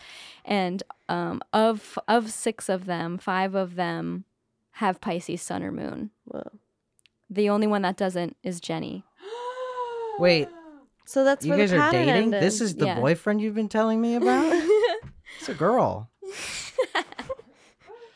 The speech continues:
Speaker 3: What the hell?
Speaker 1: Jenny has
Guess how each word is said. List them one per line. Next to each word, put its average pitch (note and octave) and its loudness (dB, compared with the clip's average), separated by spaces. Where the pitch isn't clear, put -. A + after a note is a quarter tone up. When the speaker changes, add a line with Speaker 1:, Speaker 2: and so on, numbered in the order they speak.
Speaker 3:
What A#3 -8
the G#2+ 0
hell? A#2+ 0
Speaker 1:
Jenny A#3 2
has A3+ 2